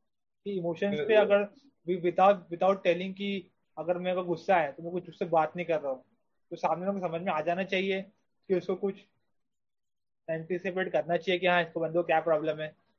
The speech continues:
Speaker 1: तो तुम लोग क्या लगता है कि मुझे खुद से सामने से आके बताना चाहिए कि हाँ, मेरे को ये प्रॉब्लम है?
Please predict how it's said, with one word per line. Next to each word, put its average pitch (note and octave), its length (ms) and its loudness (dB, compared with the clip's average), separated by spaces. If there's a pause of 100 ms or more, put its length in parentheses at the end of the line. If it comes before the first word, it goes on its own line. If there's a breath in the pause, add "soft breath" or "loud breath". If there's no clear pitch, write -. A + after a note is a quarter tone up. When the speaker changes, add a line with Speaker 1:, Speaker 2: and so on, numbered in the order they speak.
(340)
Speaker 1:
तो G3+ 220 0
तुम G3+ 160 -6
लोग G#3+ 140 4
क्या G3 100 4
लगता D3 280 -4
है B2+ 140 -14 (800)
कि F#3 60 -6
मुझे F3+ 160 2
खुद G3+ 140 -4
से G#3+ 140 -2
सामने F#3+ 240 2
से G3 60 4
आके F#3 200 2
बताना E3+ 340 0
चाहिए F3+ 180 0
कि F3 80 -6
हाँ, F3+ 80 0
मेरे E3+ 100 -6
को F3 80 0
ये F3 60 4
प्रॉब्लम D#3 360 -2
है? D3 280 -6